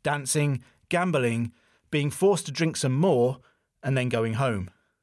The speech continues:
Another example of the kind of thing that went on at Christmas can be found in the Paston letters, a treasure trove of personal and business letters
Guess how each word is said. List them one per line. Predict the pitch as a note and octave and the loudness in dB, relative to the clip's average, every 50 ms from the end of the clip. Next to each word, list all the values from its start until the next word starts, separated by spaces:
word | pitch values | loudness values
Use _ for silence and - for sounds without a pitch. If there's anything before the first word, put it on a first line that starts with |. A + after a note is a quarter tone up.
| _ _ _ _ _ _ _ _ _ _ _ _ - | _ _ _ _ _ _ _ _ _ _ _ _ 0
Another | F3 A3 B3 A#3 A3 F#3+ | 2 2 4 4 2 2
example | D3 A#2+ D#3+ E3 F#3 - - C#3+ C3+ C#3+ C#3+ | 2 0 -2 -2 -2 0 2 2 2 2 2
of | - D3 B2+ | 0 -2 -2
the | D3 - | -2 -6
kind | - - E3 F3 E3+ D#3+ | -2 0 0 0 2 0
of | D#3 - | -2 0
thing | - D#3+ D#3 D3+ | 0 2 4 4
that | C#3+ D3+ - | 2 2 0
went | D#3 C#3 C3+ - | 0 0 0 0
on | C#3 C3+ C#3 | 0 -2 -2
at | - | -4
Christmas | - - F#3+ F3+ - - C3+ A#2+ A#2 - - | -2 -2 -2 -2 0 -2 -2 -2 -2 -4 -6
can | - - D#3 C#3+ | -4 -4 -2 -2
be | C3+ C3+ | -2 -2
found | - - D3+ C#3+ D3 C#3+ C#3 C3 - - | -2 -2 -2 -2 0 -2 -2 -4 -4 -4
in | E3 D3 D3 | -2 -2 -2
the | D3 | -2
Paston | - - - A3 G3+ - - - D3+ C3+ | -4 -4 -4 -4 -4 -4 -4 -4 -4 -2
letters, | B2+ A#2 - - - G2 - - - - _ _ _ _ _ _ _ _ _ | -2 -4 -6 -8 -12 -14 -14 -14 -18 -20 _ _ _ _ _ _ _ _ _
a | - D#3+ | -8 -6
treasure | - - - G#3 G3+ D#3+ F3 | -6 -2 0 0 0 0 -2
trove | F3 - - C3 A#2 A2 A2 A2+ - - - | -4 -2 -2 -2 -2 -2 -4 -6 -8 -8 -6
of | C3+ B2+ - - _ | -6 -6 -6 -10 _
personal | - - E3+ F3+ F#3 E3 - D#3 C3 A#2+ A#2 A#2 | -4 0 2 2 2 0 0 0 0 0 -2 -2
and | - C3 B2 A#2+ A#2 - | -4 -4 -4 -4 -2 0
business | D#3+ E3 D3+ C3 D3+ C3 - - | 2 2 2 2 0 -2 0 -2
letters | C#3+ C3 A#2 - A#2+ G#2 G2+ G2+ - | -2 -2 -2 -2 -4 -4 -4 -6 -8